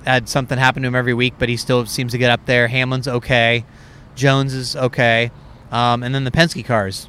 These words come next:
uh, Keselowski and Logano, they've, they've looked good. They weren't as fast as, as Kyle today. Um, and then the Stewart-Haas cars have seemed off, but yet they've been able, at least Harvick, to salvage something every week. They, they have not been themselves. They're definitely down on speed right now, the Stewart-Haas cars,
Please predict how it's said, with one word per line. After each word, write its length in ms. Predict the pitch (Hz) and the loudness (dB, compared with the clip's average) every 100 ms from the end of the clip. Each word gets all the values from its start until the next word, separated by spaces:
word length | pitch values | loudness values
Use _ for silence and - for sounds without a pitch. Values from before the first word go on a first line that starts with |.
| - | -6
uh, 160 | 113 | -4
Keselowski 560 | 110 135 117 123 120 135 | -2 -2 2 2 0 -2
and 80 | 123 | -2
Logano, 420 | 117 123 127 131 | -2 0 0 0
they've, 260 | 123 107 117 | 0 -2 -6
they've 180 | 113 113 | -4 -4
looked 160 | 110 | 0
good. 320 | 131 135 139 135 - - - - - | 4 6 4 -2 -14 -20 -20 -12 -4
They 80 | 123 | -2
weren't 200 | 131 117 | 0 -2
as 80 | |
fast 300 | - 127 120 | 2 2 2
as, 220 | 123 110 - | -2 -6 -8
as 100 | 117 | -10
Kyle 260 | - 127 120 | -2 2 2
today. 400 | 110 120 127 135 123 - - | 2 2 2 0 -8 -20 -8
Um, 320 | 120 113 117 | -4 -2 -2
and 120 | 120 | -4
then 100 | 127 | -4
the 60 | 131 | -4
Stewart-Haas 460 | - 156 156 165 - | 0 2 4 2 2
cars 320 | 170 165 - | 2 2 2
have 140 | 143 | -2
seemed 280 | - 156 143 | -2 -4 0
off, 440 | 131 156 101 - - - - - | 4 4 4 -6 -20 -20 -10 -2
but 120 | 135 | 2
yet 220 | 131 127 | 2 2
they've 220 | 131 123 113 | 0 -2 0
been 140 | 127 | 0
able, 340 | 127 123 127 | 2 2 0
at 200 | 117 123 | 0 -2
least 200 | 127 120 | -2 0
Harvick, 300 | 135 139 120 - | 2 2 0 -6
to 80 | |
salvage 460 | - - 120 117 113 | -4 2 2 2 -4
something 320 | - 104 107 | -8 -8 -8
every 220 | 110 110 113 | -6 -4 -2
week. 280 | 110 95 - - - - | -4 -6 -16 -18 -16 -4
They, 140 | 113 | -2
they 160 | 107 113 | 0 2
have 120 | 117 | 2
not 260 | 113 120 - | 0 -2 -2
been 100 | 127 | -2
themselves. 460 | 123 - 143 147 123 | -2 2 4 4 4
They're 100 | 104 | -2
definitely 380 | 107 120 135 120 | -2 -2 -2 0
down 200 | 127 127 | 0 0
on 120 | 123 | -2
speed 280 | - 135 135 | -2 -2 2
right 160 | 143 | 2
now, 200 | 143 147 | 2 0
the 60 | 143 | -2
Stewart-Haas 460 | - 143 139 139 - | -2 -2 0 -2 0
cars, 360 | 151 156 143 | 0 2 -2